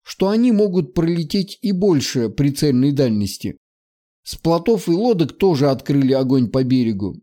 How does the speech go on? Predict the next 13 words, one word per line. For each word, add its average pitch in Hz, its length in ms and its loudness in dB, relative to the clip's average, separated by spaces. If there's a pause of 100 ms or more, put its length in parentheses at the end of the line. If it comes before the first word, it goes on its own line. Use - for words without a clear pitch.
Не 139 240 2
выдержав 160 580 0
его, 160 460 -2
негры 139 400 0
Ярова 143 460 0
стали 143 360 -2
отступать. 139 760 -6 (600)
Потеряв 196 560 0
процентов 170 720 0
десять 139 480 -2
от 127 220 -4
своего 147 420 0
состава, 143 720 -4